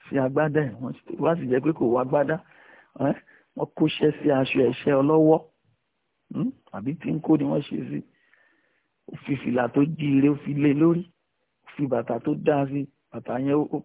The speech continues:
lè ṣe, ó wá ń dán, ó ń kọ mọ̀nà. Àwọn yóò ní onígbéraga ni. Ǹjẹ́ irú ẹni bẹ́ẹ̀ ò ní ìgbéraga ni? Ànábì ní, "Inna Allaha jamil." Ẹ rọ́ Ọlọ́run ọba jamilu ni o.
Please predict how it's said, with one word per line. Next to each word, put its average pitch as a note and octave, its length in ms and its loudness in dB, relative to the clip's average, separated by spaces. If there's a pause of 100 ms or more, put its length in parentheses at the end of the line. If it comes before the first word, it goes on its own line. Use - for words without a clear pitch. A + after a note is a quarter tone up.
(160)
lè - 160 0
ṣe, C3 160 -2
ó B2+ 100 0
wá C#3+ 160 0
ń C#3+ 160 -4
dán, D3 160 0 (100)
ó - 140 -14
ń D3+ 100 -4
kọ - 160 -4
mọ̀nà. G#2 280 -2 (380)
Àwọn G2+ 180 -4
yóò C3 120 4
ní G#2+ 100 0
onígbéraga D#2+ 680 0
ni. - 100 -14 (1000)
Ǹjẹ́ A#2+ 240 2
irú D3 160 6
ẹni C3 220 6
bẹ́ẹ̀ C#3+ 160 6
ò A#2 40 4
ní B2 80 2
ìgbéraga F2+ 440 -2
ni? F#2 100 -4
Ànábì A2 360 -2
ní, G#2 120 -2 (300)
"Inna A#2 340 2
Allaha G#2 480 2
jamil." E2 500 -8 (160)
Ẹ B2+ 160 -4
rọ́ G#2 160 -2
Ọlọ́run B2 280 -2
ọba E2+ 280 -10
jamilu F2+ 640 -8
ni D2+ 180 -10
o. - 120 -14